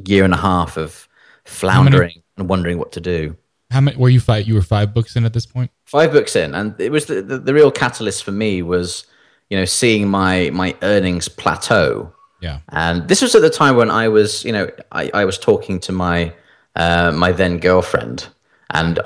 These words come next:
Speaker 1: we said, like, you know, "I really wanna be able to write full time." And we kinda sat down and we ran through the numbers.
Speaker 2: Mm-hmm.
Speaker 1: And we said, like, you know, "Nick, if you can,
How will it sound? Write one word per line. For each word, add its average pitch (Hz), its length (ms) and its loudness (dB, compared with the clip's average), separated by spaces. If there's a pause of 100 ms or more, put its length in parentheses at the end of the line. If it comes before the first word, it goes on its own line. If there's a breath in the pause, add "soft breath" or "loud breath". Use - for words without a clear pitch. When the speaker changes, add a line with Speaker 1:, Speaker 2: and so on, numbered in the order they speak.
Speaker 1:
we 87 120 -10
said, 87 220 -4
like, 71 140 -8
you 87 60 -4
know, 90 120 0
"I 82 60 2
really 87 260 0
wanna 82 460 0
be 82 140 -2
able 80 200 -2
to - 100 -10
write 78 240 -2
full 73 200 -2
time." 73 320 -2
And 73 100 -6
we 76 80 -6
kinda 92 180 -6
sat - 300 -4
down 65 220 -6
and 69 80 -6
we 76 80 -2
ran 82 240 -2
through 90 160 -4
the - 80 -6
numbers. 64 540 -8 (380 loud breath)
Speaker 2:
Mm-hmm. 78 200 -16
Speaker 1:
And 87 160 0
we 90 80 0
said, - 260 -4
like, - 160 -10
you - 60 -12
know, - 220 -10
"Nick, 98 260 -2
if 90 160 -6
you 165 160 2
can, 135 440 2